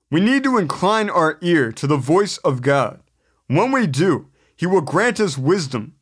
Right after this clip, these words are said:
understanding, and knowledge, so that we'll be able to rightly follow when he leads us. He uses these different things to teach us what is right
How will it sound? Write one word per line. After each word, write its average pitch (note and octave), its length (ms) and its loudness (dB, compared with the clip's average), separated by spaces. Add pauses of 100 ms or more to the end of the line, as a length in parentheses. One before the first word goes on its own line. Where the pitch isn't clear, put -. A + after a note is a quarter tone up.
understanding, F#3 840 -2 (120)
and D#3 200 2
knowledge, D#3+ 580 -2 (280)
so - 140 -6
that G3+ 160 4
we'll G3 120 2
be F3+ 200 -4
able G#3 280 2
to E3+ 80 2
rightly F3 440 0
follow D#3+ 440 2
when C#3+ 220 0
he C#3+ 100 4
leads C#3+ 400 -2
us. - 280 -20 (380)
He F3 120 -2
uses G3+ 580 2
these E3+ 200 -2
different D3+ 380 0
things E3 300 0
to C3+ 100 -6
teach F#3+ 340 -2
us B2+ 200 -6
what F3 180 0
is C#3+ 160 -2
right D3+ 300 0